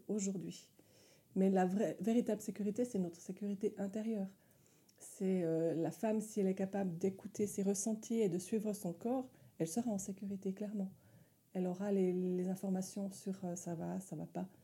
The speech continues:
Mais pour ça, elle a aussi besoin, dans ces moments où, euh, où on est un peu entre les mondes, d'avoir quelqu'un à l'extérieur qui puisse faire le lien avec, euh, avec ce qu'elle vit et le, le présent. C'est un peu ça.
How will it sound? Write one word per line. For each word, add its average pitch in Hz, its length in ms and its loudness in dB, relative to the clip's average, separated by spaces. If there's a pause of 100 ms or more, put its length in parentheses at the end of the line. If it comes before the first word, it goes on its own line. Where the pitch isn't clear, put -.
(580)
Mais 196 100 6
pour 196 180 -6
ça, 262 300 0 (180)
elle 202 160 4
a - 180 0
aussi 240 320 2
besoin, 220 520 2 (340)
dans 190 100 -2
ces 208 160 -2
moments 208 480 0
où, 202 280 2
euh, 175 340 -2 (800)
où 190 100 4
on 190 80 8
est 190 80 8
un 185 120 4
peu 190 160 2
entre 190 240 2
les 185 100 6
mondes, 208 420 6
d'avoir 202 320 4
quelqu'un 220 280 0
à 208 40 4
l'extérieur 226 680 2
qui 196 120 -2
puisse 220 320 -4
faire 202 140 -2
le 208 100 2
lien 226 280 0
avec, 190 360 -2
euh, 185 240 2 (680)
avec 190 400 -4
ce - 140 -8
qu'elle 196 220 2
vit 214 300 0
et 208 280 8
le, 180 260 2 (640)
le 196 100 2
présent. 214 520 -2
C'est 208 120 -6
un 202 60 -2
peu 214 120 -8
ça. 233 220 -4